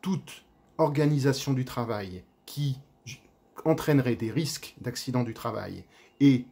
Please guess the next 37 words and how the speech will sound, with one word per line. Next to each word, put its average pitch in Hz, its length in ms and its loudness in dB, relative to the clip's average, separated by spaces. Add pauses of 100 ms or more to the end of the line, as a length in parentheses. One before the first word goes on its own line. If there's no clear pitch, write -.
de 113 80 -6
maladies 113 340 0
professionnelles 113 760 -4
et 151 160 2
ou 151 120 -2 (260)
de 107 60 -8
maladies 107 320 -6
professionnelles 117 680 -6 (300)
est 131 340 2
un 120 80 4
manquement 120 560 2
de 120 120 -6
l'employeur. 104 540 -8 (280)
L'employeur 123 460 2
doit 113 180 -2
faire 117 200 -2
de 107 80 -4
la 98 100 -4
prévention. 117 600 -4 (260)
Il 120 180 4
ne 110 60 -2
doit 107 240 -4
pas 147 140 6
y 120 100 2
avoir 104 260 -4
d'accident 104 320 -10
du 98 120 -12
travail, 110 440 -8 (240)
il 117 120 -2
ne 110 40 0
doit 104 140 -6
pas 131 180 0
y 120 80 2
avoir 117 280 2
de 107 80 -4
maladie 104 340 -4
professionnelle. 107 800 -8